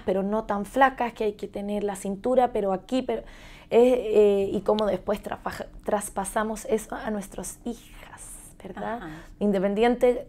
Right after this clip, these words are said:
Speaker 1: nuevamente,
Speaker 2: Se
Speaker 1: literal.
Speaker 2: inscriben igual como
Speaker 1: Como
Speaker 2: memoria corporal, ¿no? Como memoria
Speaker 1: Eh,
Speaker 2: traspasable.
Speaker 1: exacto.
Speaker 2: Parte de la herencia.
Speaker 1: Parte de la herencia.
Speaker 2: Ay.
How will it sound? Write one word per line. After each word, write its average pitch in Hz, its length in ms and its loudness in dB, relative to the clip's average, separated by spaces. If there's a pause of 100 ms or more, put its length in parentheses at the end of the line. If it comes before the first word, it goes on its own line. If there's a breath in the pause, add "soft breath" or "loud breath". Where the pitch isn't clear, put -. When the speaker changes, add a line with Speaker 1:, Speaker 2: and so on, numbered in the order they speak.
(100)
Speaker 1:
nuevamente, 202 720 2
Speaker 2:
Se - 120 0
Speaker 1:
literal. 233 360 6
Speaker 2:
inscriben 254 300 4
igual 233 380 0
como 330 200 -2
Speaker 1:
Como 311 100 -4
Speaker 2:
memoria 302 320 -4
corporal, 202 560 -10
¿no? 208 160 -12
Como 226 220 -14
memoria 208 420 -8
Speaker 1:
Eh, - 20 -8
Speaker 2:
traspasable. 180 720 -10
Speaker 1:
exacto. - 480 -16
Speaker 2:
Parte 233 240 -2
de 233 100 0
la 226 60 2
herencia. 220 580 0
Speaker 1:
Parte 202 280 -2
de 185 120 -4
la 185 80 -8
herencia. 196 460 -12
Speaker 2:
Ay. 202 180 -10